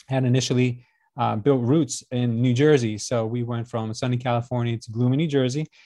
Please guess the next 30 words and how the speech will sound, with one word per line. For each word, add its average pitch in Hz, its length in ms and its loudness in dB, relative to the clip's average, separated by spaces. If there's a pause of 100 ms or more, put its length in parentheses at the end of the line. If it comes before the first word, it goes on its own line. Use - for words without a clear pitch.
(300)
And, 127 320 0
uh, 120 100 4
I 117 60 0
spent 131 260 -4
about 117 260 0
thirty-five 120 520 -4
years 127 460 -4
in 120 140 -4
New 120 100 -2
Jersey. 113 340 -2
So 113 160 -4
as 110 160 -4
you 113 80 -8
can, 113 180 -8
as 117 340 -6
you 117 80 -4
can 110 160 -4
tell, 117 240 2
that 110 140 -4
I, 110 300 -4
I, 113 260 -8
I 113 40 -4
did 120 220 -2
find 117 320 -2 (440)
a 113 120 2
home 147 280 4
there 117 140 2
for 117 120 -8
myself. 113 480 -2 (540)
Uh, 120 220 0